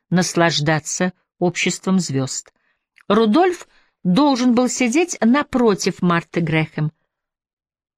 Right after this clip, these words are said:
Это его устраивало, он питал к ней огромное уважение и даже собирался показать один из её спектаклей на сцене Парижской оперы.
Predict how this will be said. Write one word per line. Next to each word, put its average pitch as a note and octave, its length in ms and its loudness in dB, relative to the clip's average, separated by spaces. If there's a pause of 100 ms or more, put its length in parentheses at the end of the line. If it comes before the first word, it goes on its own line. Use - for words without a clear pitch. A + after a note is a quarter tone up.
(320)
Это F3 240 0
его G3+ 180 4
устраивало, G#3 640 0
он C3 160 -2
питал C#3+ 340 -4
к - 80 -12
ней D3 220 0 (260)
огромное D3+ 640 0
уважение B2 560 0
и B2+ 40 -4
даже B2 320 -6 (400)
собирался C#3 540 -2
показать E3 520 -2
один E3 640 0 (580)
из E3 200 0
её F3+ 180 2
спектаклей F3 760 -2
на D#3 200 0
сцене C#3+ 380 -4
Парижской D#3 520 -2
оперы. E3+ 520 -6